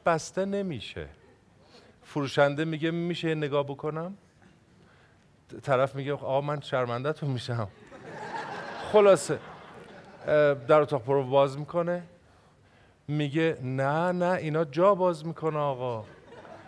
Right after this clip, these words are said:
دو بار که با دکمه باز بری بیرون، بار سوم بسته می‌شه.» خریدار میگه: «آخه احساس می‌کنم پایین تنمو خیلی بزرگ نشون می‌ده.»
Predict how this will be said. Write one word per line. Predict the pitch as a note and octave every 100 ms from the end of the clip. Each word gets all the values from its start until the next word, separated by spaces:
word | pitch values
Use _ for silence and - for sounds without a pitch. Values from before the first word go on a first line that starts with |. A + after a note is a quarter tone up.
| - - -
دو | G3
بار | E3+ D3+ A#2+
که | D3+
با | C#3+ C#3
دکمه | C3+ B2+ C#3+ C#3
باز | C3 C3+ B2 A#2
بری | C3+ B2+
بیرون، | B2 C3 A#2+ C3 C#3+ F3+ G#3 - - - - - - -
بار | C#3 C3+
سوم | C3 C#3+ B2+ C3 G#3+
بسته | F3+ C3+ - - A2+
می‌شه.» | C#2+ - - - - - - - - - - - -
خریدار | - E3 E3+ E3 F3+ F3
میگه: | E3+ E3 F3 F3 - - - - -
«آخه | C#3+ F3
احساس | E3 - F3+ -
می‌کنم | F3+ F#3+ F#3+ F#3+
پایین | - E3 D#3 D3+
تنمو | - C#3+ D3+ F3+
خیلی | - F#3+ F#3+
بزرگ | D#3 C3+ E3 E3+ C#3+
نشون | B2+ A#2+ B2
می‌ده.» | A#2 G#2+ G2+